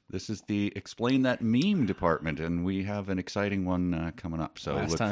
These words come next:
Speaker 1: for that.
Speaker 2: yeah, last time I took on Harambe. This time it's, it's something totally different, but
Speaker 1: Yeah.
Speaker 2: equally as absurd.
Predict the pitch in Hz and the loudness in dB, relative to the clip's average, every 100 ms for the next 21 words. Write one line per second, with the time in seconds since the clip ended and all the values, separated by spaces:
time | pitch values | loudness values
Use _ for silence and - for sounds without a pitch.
0 | - - 117 98 110 - 135 131 135 139 | 2 2 2 0 -2 0 2 2 0 -2
1 | 131 117 110 113 139 143 123 110 - 127 | 0 4 4 4 2 0 0 -2 -2 -2
2 | 131 127 - - - - - - 95 90 | -2 -2 -4 -8 -8 -12 -12 -6 -2 -2
3 | 90 107 104 104 95 - - - 85 - | -2 0 2 2 0 -6 -10 -10 -12 -12
4 | - - - 85 135 123 113 95 90 - | -18 -18 -4 2 4 6 4 2 -2 -6
5 | 85 85 | -4 -4